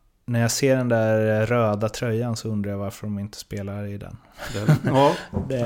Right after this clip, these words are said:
Speaker 2: nej, det
Speaker 1: det blir också mycket
Speaker 2: det
Speaker 1: snyggare mot Leksands vita när de
Speaker 2: Precis,
Speaker 1: möts
Speaker 2: när
Speaker 1: än
Speaker 2: de
Speaker 1: den där
Speaker 2: möts, då,
Speaker 1: svarta.
Speaker 2: då de möts var det bättre.
Speaker 1: <laughs> Ja.
Speaker 2: Ja, jag vet inte hur länge de hade dem där, men det var väl ett några år i alla fall.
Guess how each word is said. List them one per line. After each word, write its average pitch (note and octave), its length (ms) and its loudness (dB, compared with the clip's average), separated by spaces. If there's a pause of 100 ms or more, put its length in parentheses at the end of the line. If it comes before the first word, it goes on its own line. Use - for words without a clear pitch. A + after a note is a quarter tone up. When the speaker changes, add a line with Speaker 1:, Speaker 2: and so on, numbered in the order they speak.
Speaker 2:
nej, C#3 140 0
det B2+ 300 -4 (440)
Speaker 1:
det C3 60 -4
blir C3+ 140 4
också C#3 160 -2
mycket D#3+ 220 4
Speaker 2:
det D3 60 6
Speaker 1:
snyggare C#3 520 6
mot C#3+ 580 2
Leksands A#2+ 600 -2
vita B2 460 0 (140)
när A#2+ 240 0
de A2+ 60 0
Speaker 2:
Precis, C3 300 4
Speaker 1:
möts C3 320 -2
Speaker 2:
när A#2+ 80 2
Speaker 1:
än A#2 60 4
Speaker 2:
de A#2 80 6
Speaker 1:
den B2+ 100 6
där B2 60 6
Speaker 2:
möts, A#2 120 2
då, C3+ 120 6
Speaker 1:
svarta. C3 240 4
Speaker 2:
då C#3 80 2
de C#3+ 220 6
möts B2 300 0
var A#2 100 2
det G#2+ 60 0
bättre. G#2 400 -4 (140)
Speaker 1:
<laughs> G#2+ 200 -8 (200)
Ja. G#2 180 0 (260)
Speaker 2:
Ja, A#2 80 -4
jag G#2+ 80 -2
vet C3+ 80 0
inte C3 140 -6
hur A2+ 60 2
länge A2 200 0
de G#2+ 120 0
hade G#2+ 220 -4
dem G#2+ 140 -2
där, A#2+ 140 -4
men A2 100 -2
det A2+ 60 -2
var B2+ 180 -6
väl B2+ 100 -8
ett G#2 100 -10
några A2+ 200 -8
år G#2 220 -8
i - 20 -6
alla G#2 140 -10
fall. - 240 -14